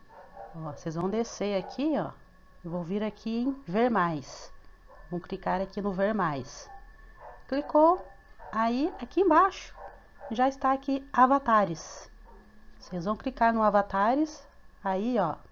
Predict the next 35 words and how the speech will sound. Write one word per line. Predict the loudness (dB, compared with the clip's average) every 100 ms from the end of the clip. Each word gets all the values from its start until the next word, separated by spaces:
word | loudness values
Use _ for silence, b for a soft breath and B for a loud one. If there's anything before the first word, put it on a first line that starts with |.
| -8
eu | -2 0
já | 2 2 0 -10 -2
fiz | -2 2
o |
meu | 2
avatar. | 4 6 6 4 0 -2 B B B B B
Quando | -4 0 0
vocês | 2 2 0 -6 -6
clicarem | -6 4 4 4 -2
aqui | -6 -6 -8 -6 -6
no, | -4 -2
no | -2 -2
avatares, | 0 -2 2 4 4 2 -4 -16 -6
vai | 0
aparecer | 2 4 2 0 -4 -4
aqui | -2
pra | -2
você | -2 -2 0
montar | 4 4 4 0 0
o | 0
seu | 2 6
avatar. | 6 6 4 2 2 -2 b b b b b -20 -6
Tanto | -4 -2
é | -4
que | 0
se | 0
eu |
clicar | 2 2 2
nesse | 0 0
lapisinho, | -2 -2 -4 0 2 4
ó, | 2 0 -2 -10 -12 -4
vai | -4
ter | -2 -4
como | 2 4 4
eu, | 4 2